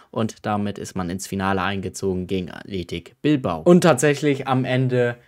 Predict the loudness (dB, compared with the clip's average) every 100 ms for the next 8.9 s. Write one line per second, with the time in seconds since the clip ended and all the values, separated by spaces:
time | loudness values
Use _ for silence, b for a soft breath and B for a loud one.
0 | b 0 0 0 -8 -10 -2 0 2 0
1 | 0 0 0 -2 0 0 2 0 -2 -4
2 | -6 -12 -12 -10 -10 -10 -4 -4 -4 -6
3 | -8 -4 -4 0 0 -2 -4 -4 -4 0
4 | 0 2 -4 4 6 8 8 8 8 6
5 | 2 -2 0 0 2 0 4 4 4 6
6 | 4 4 -2 -2 -4 -4 -6 -2 0 0
7 | 0 2 2 0 -4 0 0 0 -2 2
8 | 2 2 0 -2 -2 -4 -2 0